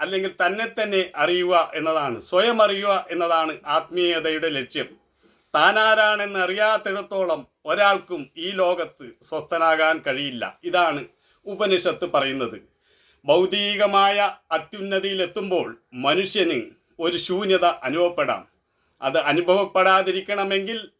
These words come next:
ആധ്യാത്മികതയും ഭൗതികതയും ഒന്നിച്ചു കൊണ്ടുപോകുന്ന ഒരു സമഗ്ര ദർശനമാണ് നമുക്കാവശ്യം. ജീവിതം ഒരു നിരന്തരമായ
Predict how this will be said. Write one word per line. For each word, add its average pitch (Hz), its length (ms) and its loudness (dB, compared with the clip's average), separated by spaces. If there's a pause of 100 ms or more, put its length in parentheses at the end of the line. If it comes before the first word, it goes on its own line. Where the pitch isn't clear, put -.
(100)
ആധ്യാത്മികതയും 196 1160 0 (560)
ഭൗതികതയും 214 920 2 (260)
ഒന്നിച്ചു 214 420 -4
കൊണ്ടുപോകുന്ന 185 680 0 (400)
ഒരു 160 120 -4 (120)
സമഗ്ര 185 580 0 (160)
ദർശനമാണ് 165 720 0 (140)
നമുക്കാവശ്യം. 143 800 -4 (580)
ജീവിതം 185 540 2 (200)
ഒരു 151 240 -2
നിരന്തരമായ 202 920 2